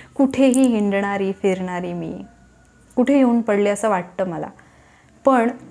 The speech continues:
त्याच वेळेला मग आतलाच आवाज सांगतो की अजूनही कुठेतरी स्वतःमध्येच ती सुप्रिया जिवंत आहे. आणि त्याच पद्धतीने मलाही वाटतं, तुम्हीसुद्धा कधीतरी स्वतःला भेटण्याचा प्रयत्न करा. या कोरोनाने, या लॉकडाऊनने आपल्याला ती एक संधी दिली आहे,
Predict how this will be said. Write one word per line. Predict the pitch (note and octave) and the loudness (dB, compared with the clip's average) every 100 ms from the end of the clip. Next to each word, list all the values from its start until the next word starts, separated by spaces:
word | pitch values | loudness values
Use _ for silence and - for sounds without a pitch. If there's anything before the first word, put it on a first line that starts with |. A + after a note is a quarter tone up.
| - - | -20 -4
त्याच | B3+ C#4+ F4 C4 | 2 4 2 -2
वेळेला | A3+ F#3+ F#3+ | -2 -2 -4
मग | G3 G#3 | -4 -4
आतलाच | G#3 G#3 A3 A#3 - | -6 -4 -2 -4 -4
आवाज | G#3 F#3+ F#3 | -6 -4 -6
सांगतो | - F3+ F#3 F#3 | -8 -10 -8 -10
की | F#3 G#3+ - | -10 -8 -4
अजूनही | A#3+ B3+ C#4 C#4 C#4+ | 0 2 2 2 2
कुठेतरी | A#3+ A3+ A3 G#3 G#3 G#3+ | 0 -2 -2 -2 -4 -4
स्वतःमध्येच | G#3+ F#3+ G#3 G#3 G3 G#3 B3 | -4 -4 -4 -4 -4 -6 -8
ती | |
सुप्रिया | A#3 G3+ G3+ G#3 G#3 | -8 -8 -4 -4 -4
जिवंत | G3+ F#3 F3+ - | -6 -8 -10 -10
आहे. | F3+ F#3 - _ - - - | -12 -14 -18 _ -20 -20 -10
आणि | G#3 G#3+ | -6 -2
त्याच | A#3 A#3+ | -2 0
पद्धतीने | B3+ A#3+ B3 B3+ | 0 2 2 2
मलाही | A3+ G3+ A3+ B3 | 0 -2 -2 -2
वाटतं, | F#3+ F#3+ G#3+ | -2 -4 -4
तुम्हीसुद्धा | G#3+ A3+ A3+ A#3+ | -2 -2 -2 -4
कधीतरी | B3 A3 G#3+ A3+ B3 | -2 -2 0 -2 -2
स्वतःला | A3+ G3+ G3+ G#3 | -6 -6 -4 -4
भेटण्याचा | G#3+ G#3+ G#3 G3 G#3+ | 0 0 -2 -8 -8
प्रयत्न | G#3+ G3+ F#3 F#3 G#3 | -6 -6 -6 -8 -10
करा. | F#3+ F#3 - - _ _ _ _ | -8 -10 -12 -20 _ _ _ _
या | A3+ A#3 | 0 2
कोरोनाने, | A#3 G#3 G#3+ G3+ F#3+ G3 | 2 0 0 -4 -4 -4
या | A3 | -2
लॉकडाऊनने | G#3+ G#3+ G3 A#3+ B3 | 2 2 0 0 0
आपल्याला | A#3 A#3+ A#3+ | 0 0 0
ती | B3+ | 0
एक | C4+ | -2
संधी | A#3 G3+ G3 A3+ | -4 -4 -2 0
दिली | A3+ F#3+ | 0 -2
आहे, | F3+ | -4